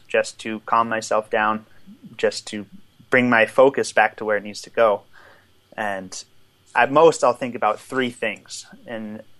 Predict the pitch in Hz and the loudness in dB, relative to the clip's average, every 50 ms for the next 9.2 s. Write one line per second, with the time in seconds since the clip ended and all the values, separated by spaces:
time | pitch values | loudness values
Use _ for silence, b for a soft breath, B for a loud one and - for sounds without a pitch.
0 | _ _ _ _ - - - - 113 131 156 170 - - 113 117 117 113 113 113 | _ _ _ _ -20 -20 -20 -4 0 0 0 0 0 -4 -6 -4 -2 -2 -2 -2
1 | 113 120 113 - - 123 120 117 - 120 127 131 127 - 110 110 107 - - 120 | -2 -4 -2 2 2 2 2 2 -2 -4 -4 -4 -4 -2 -2 -2 -2 -2 -4 -8
2 | 117 113 - 110 110 104 107 104 110 110 - - 113 107 - - 101 98 104 101 | -6 -6 -6 -8 -4 0 2 2 2 0 -2 -6 -8 -8 -10 -12 -12 -10 -4 -4
3 | 101 95 - - b b b b b b b b b - - - 107 98 92 - | -2 -4 -4 -8 b b b b b b b b b -8 0 2 2 2 2 -2
4 | - - - - - - _ - - - 147 156 151 156 151 147 139 131 123 117 | -10 -14 -18 -20 -20 -20 _ -8 0 2 2 2 4 4 4 4 4 2 0 -2
5 | 110 110 110 110 - 104 101 - - 110 123 - - - - 120 113 - 120 110 | -4 -4 -8 -12 -12 -10 -10 -10 -14 -16 -16 -18 -18 -8 -8 -8 -6 -6 -8 -6
6 | - 107 107 104 - - - - - - - - - - - 120 113 - - - | -4 -4 -4 -6 -8 -12 -20 -20 -20 -20 -20 -20 -6 0 0 0 0 -2 -8 -12
7 | - 117 113 117 113 - - 113 110 107 107 107 - 107 - 117 107 104 98 101 | -10 -4 -2 -2 -2 -2 -4 -4 -2 -2 -2 -2 -4 -4 0 2 2 2 2 2
8 | 120 120 110 101 - 101 98 98 104 107 110 107 107 110 104 98 101 98 - 101 | 2 0 0 2 0 -2 0 2 2 4 4 2 0 -2 -6 -8 -6 -4 -4 -4
9 | 98 95 - - | -4 -8 -14 -20